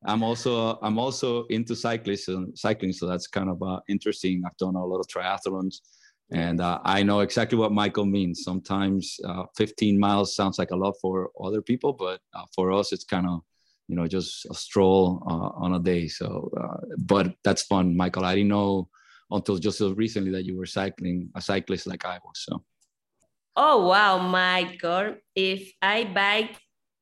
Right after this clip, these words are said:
Speaker 2: fifteen miles, I will die.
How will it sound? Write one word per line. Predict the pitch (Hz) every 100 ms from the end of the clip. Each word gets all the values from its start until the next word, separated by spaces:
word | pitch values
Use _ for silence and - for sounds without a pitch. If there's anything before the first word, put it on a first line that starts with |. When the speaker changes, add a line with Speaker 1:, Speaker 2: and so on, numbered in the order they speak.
| _ _ _ _
Speaker 2:
fifteen | 262 311 - 262 240
miles, | 214 190 185 190 190 -
I | 185 202
will | 196 196 190 170
die. | 160 113 -